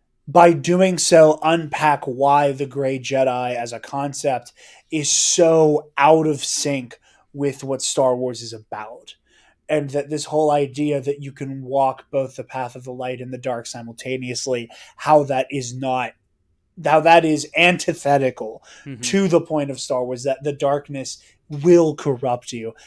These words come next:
Speaker 1: and that walking the path of the light is one that you need to actively choose to do. You can't just be a good guy who also uses Force lightning. Um, that I, I, I really like that interpretation. I,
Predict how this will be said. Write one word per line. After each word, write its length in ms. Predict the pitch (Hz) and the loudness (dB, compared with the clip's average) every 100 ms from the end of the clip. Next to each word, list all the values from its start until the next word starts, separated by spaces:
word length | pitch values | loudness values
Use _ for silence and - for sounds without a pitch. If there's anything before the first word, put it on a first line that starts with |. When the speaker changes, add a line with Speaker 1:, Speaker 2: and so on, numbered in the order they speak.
| _ - | _ -4
Speaker 1:
and 180 | 151 147 | -2 0
that 140 | 139 | -2
walking 460 | 143 147 147 143 143 | 2 4 4 2 -6
the 80 | 127 | -6
path 360 | - 131 123 | -2 -2 -2
of 120 | 127 | -8
the 80 | 123 | -10
light 320 | 123 127 127 117 | -10 -6 -6 -8
is 220 | 127 - | -14 -8
one 160 | 135 | -8
that 140 | 131 143 | -8 -10
you 140 | 147 | -10
need 240 | 143 139 131 | -8 -10 -12
to 100 | - - | -14 -8
actively 480 | 127 127 143 127 117 | -6 -4 -6 -6 -8
choose 500 | - - 135 127 - | -8 -6 -6 -8 -10
to 140 | - | -12
do. 580 | 120 120 135 143 131 120 _ - - _ | -12 -2 2 4 2 -2 _ -20 -20 _
You 140 | 147 147 | -10 -8
can't 340 | - 143 143 | -6 -6 -4
just 280 | 135 131 127 | -6 -6 -6
be 160 | 143 139 | -4 -4
a 60 | |
good 220 | 127 139 | -2 -6
guy 180 | 131 127 | -4 -6
who 180 | 120 139 | -4 -6
also 280 | 123 123 127 | -4 -4 -4
uses 360 | 117 113 110 107 | -6 -6 -8 -10
Force 360 | - 135 123 | -2 -2 -2
lightning. 480 | 123 113 120 127 156 _ - - - _ | -6 -8 -10 -18 -20 _ -20 -20 -20 _
Um, 680 | - 143 135 135 123 123 120 _ _ _ _ _ _ _ - 170 | 4 6 6 4 0 -8 -14 _ _ _ _ _ _ _ -14 0
that 340 | 185 160 160 - | 2 4 2 6
I, 260 | 165 165 165 | 8 8 6
I, 440 | 151 165 156 143 | 6 6 6 2
I 20 | 165 | 2
really 760 | 156 147 170 175 170 160 147 | 2 -4 0 2 4 2 -2
like 320 | 135 147 139 135 | -2 -2 -2 0
that 160 | 135 | 0
interpretation. 640 | 131 127 120 120 120 123 131 | 0 -6 -12 -12 -12 -8 -6
I, 220 | 127 | -6